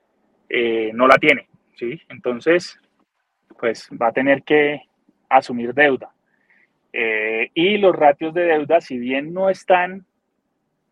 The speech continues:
tan estresados como otras empresas, pues sí hay que ver cómo la afronta. Eso desde el punto de vista del balance. Ahora, desde el punto de vista patrimonial,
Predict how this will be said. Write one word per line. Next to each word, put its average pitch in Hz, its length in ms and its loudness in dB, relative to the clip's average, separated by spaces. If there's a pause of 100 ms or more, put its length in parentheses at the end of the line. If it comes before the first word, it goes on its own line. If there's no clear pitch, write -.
(440)
tan 139 220 4
estresados 139 600 -2
como 127 680 -6 (160)
otras 156 320 -6
empresas, 156 460 -2 (680)
pues 131 200 -2
sí 143 100 2
hay 135 100 2
que 156 160 -4
ver 151 220 0
cómo 147 260 -8
la 135 120 2
afronta. - 440 -6 (560)
Eso 175 280 4
desde 196 160 0
el 156 60 -14
punto 160 260 -8
de 180 80 0
vista 185 420 0 (200)
del 131 160 -6
balance. 131 640 -2
Ahora, 131 300 2
desde 120 140 -8
el 113 60 -12
punto 135 280 -6
de 196 60 -2
vista 160 260 -8
patrimonial, 175 680 -4